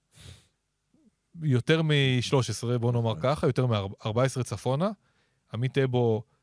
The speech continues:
Speaker 1: אם ירצה, אה, יוכל לקבל את ההזדמנות המחודשת שלו לבוא. עכשיו זה עניין של כסף, של מעמד, של זה, אבל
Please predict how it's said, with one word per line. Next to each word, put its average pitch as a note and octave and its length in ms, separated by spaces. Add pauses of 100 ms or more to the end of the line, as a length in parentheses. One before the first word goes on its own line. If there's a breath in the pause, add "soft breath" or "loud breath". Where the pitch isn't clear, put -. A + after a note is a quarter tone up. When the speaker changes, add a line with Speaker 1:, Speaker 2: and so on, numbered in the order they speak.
(220)
Speaker 1:
אם A2 120
ירצה, G#2+ 260 (560)
אה, G#2+ 40 (200)
יוכל C3 300
לקבל A#2 420
את A#2 100
ההזדמנות A2 680
המחודשת A2 680
שלו G2+ 320
לבוא. G#2+ 440
עכשיו G3 200
זה B2 100
עניין F#2+ 180 (100)
של G2 160
כסף, - 300
של G2+ 120
מעמד, A2 400
של F#2+ 120
זה, D#3+ 200
אבל A2+ 240